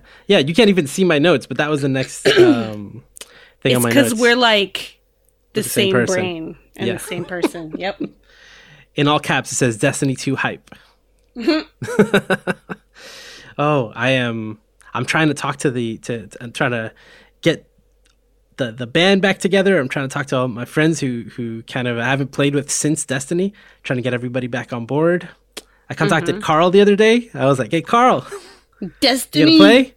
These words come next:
Speaker 1: Yeah. <laughs> He's like, "No, I don't think I'm gonna pick it up now." I was like, "No, no, no, no. That's the wrong answer." <laughs>
Speaker 2: Mm.
Speaker 1: Gotta play
Speaker 2: Raul's
Speaker 1: now.
Speaker 2: our, Raul's gonna get it.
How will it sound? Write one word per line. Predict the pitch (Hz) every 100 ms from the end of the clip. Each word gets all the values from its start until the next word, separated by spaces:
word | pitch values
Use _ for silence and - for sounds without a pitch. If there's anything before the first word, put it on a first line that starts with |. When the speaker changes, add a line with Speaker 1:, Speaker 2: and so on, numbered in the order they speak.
| _
Speaker 1:
Yeah. | 170 - 170 104 - _ _
<laughs> | _ _ - -
He's | 170
like, | 180
"No, | 202 208 202
I |
don't | 190
think | 185
I'm | 185
gonna | 185
pick | 165 170
it | 170
up | 175
now." | 170
I | 165
was | 143
like, |
"No, | 135 196 139 -
no, | 156
no, | 180
no. | 190 151 113 -
That's | 139 -
the | 156
wrong | 170 180
answer." | 170 - 107
<laughs> | - _ -
Speaker 2:
Mm. | 220 392 - - - _ 202
Speaker 1:
Gotta | 185 165
play | 202 -
Speaker 2:
Raul's |
Speaker 1:
now. | 160
Speaker 2:
our, | 196 196
Raul's | - 196 180 202 269
gonna | 254 190
get | 190 180
it. | 180